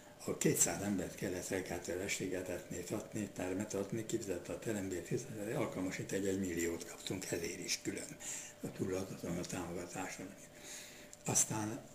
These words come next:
a Alcoa-tól, ugye mi kaptunk először támogatást, húszezer dollárokat, az sokáig, ö, de hát mi is tapostuk ki ennek az útját, a, a,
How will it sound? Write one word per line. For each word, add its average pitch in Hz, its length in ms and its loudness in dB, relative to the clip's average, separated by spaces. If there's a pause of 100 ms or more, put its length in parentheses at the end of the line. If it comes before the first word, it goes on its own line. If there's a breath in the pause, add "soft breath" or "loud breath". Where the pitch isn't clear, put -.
(200)
a - 100 -2 (380)
Alcoa-tól, 95 840 2
ugye 95 200 6
mi 101 120 4
kaptunk 92 420 0
először 92 520 2
támogatást, 90 760 -2
húszezer 87 600 0 (160)
dollárokat, 87 680 0
az 92 140 2
sokáig, 87 540 0 (600 loud breath)
ö, 107 60 0 (1040)
de 90 120 0
hát 92 220 0
mi 107 60 4
is - 220 6
tapostuk - 520 2
ki 95 120 6
ennek 90 240 2
az 92 140 2
útját, 95 720 2
a, 104 40 -2
a, 90 840 -4